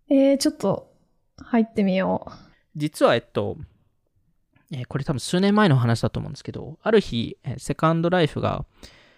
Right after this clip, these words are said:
Speaker 2: えー、その、あの、フィジックスエンジンって、その、いわゆるその、その重力とか、まあ、そこら辺のその、あの、人の動きとか、そこに対しての、あの、エンジンが、まあ、いわゆるその、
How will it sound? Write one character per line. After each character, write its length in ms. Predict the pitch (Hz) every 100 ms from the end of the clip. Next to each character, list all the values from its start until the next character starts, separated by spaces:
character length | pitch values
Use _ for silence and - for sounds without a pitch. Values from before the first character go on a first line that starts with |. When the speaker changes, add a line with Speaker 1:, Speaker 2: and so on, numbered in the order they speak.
| _ -
Speaker 2:
え 540 | 101 101 73 - -
ー、 20 | -
そ 180 | - -
の、 280 | 104 - - _ _ _ _ _ _ _ -
あ 160 | 120 92
の、 120 | 90
フ 120 | -
ィ 60 | 151
ジ 100 | 214
ッ 100 | -
ク 80 |
ス 100 | -
エ 100 | 220
ン 80 | 190
ジ 140 | - 101
ン 40 |
っ 20 |
て、 180 | - 107
そ 120 | -
の、 120 | 104 117
い 60 |
わ 60 | 151
ゆ 60 |
る 60 | 113
そ 120 | -
の、 280 | 90 85 -
そ 120 | - 120
の 80 |
重 240 | 113 151 160
力 220 | 107 -
と 80 | -
か、 240 | - 135 _ -
ま 60 | 123
あ、 40 |
そ 140 | -
こ 120 | - 123
ら 100 | 127
辺 220 | 127 120
の 120 | 113
そ 120 | -
の、 220 | - - -
あ 80 | 113
の、 100 | -
人 200 | - 123
の 200 | - -
動 200 | 127 127
き 120 | -
と 120 | -
か、 240 | - 110 -
そ 100 | -
こ 100 | -
に 120 | 165
対 160 | - 190
し 80 | -
て 40 |
の、 160 | 156 -
あ 60 |
の、 180 | 117 78
エ 120 | 120
ン 80 | 139
ジ 160 | 135 131
ン 80 | 127
が、 200 | 120 131
ま 160 | 139
あ、 60 | 71
い 40 |
わ 60 | 98
ゆ 60 |
る 60 | -
そ 120 | -
の、 200 | - 170